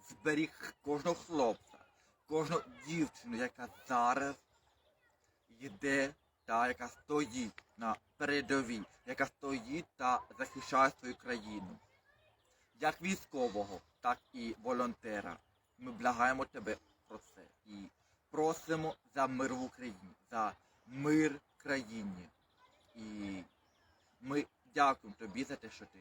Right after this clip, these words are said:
почув нас, почув нашу молитву. І за все Тобі хвала і честь. Амінь. Дорогий батько, амінь. Е, ми ще раз хочемо вас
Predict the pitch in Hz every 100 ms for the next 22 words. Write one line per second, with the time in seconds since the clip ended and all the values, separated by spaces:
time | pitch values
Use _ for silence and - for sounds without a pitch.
0 | - _ _ _ _ _ _ _ 139 135
1 | - 143 120 120 127 147 - _ _ _
2 | 147 - - 147 - - _ _ 123 123
3 | 127 151 147 151 143 113 - - 92 -
4 | 107 104 98 _ _ - 120 - 123 156
5 | 131 147 - 156 123 117 113 - 110 110
6 | - _ _ _ - 262 254 - - _
7 | _ _ _ - - 113 120 131 120 107
8 | 110 - - - 101 95 85 _ _ _
9 | _ _ _ _ _ _ _ _ _ _
10 | _ _ 107 107 110 165 - 170 131 -
11 | 139 - 123 110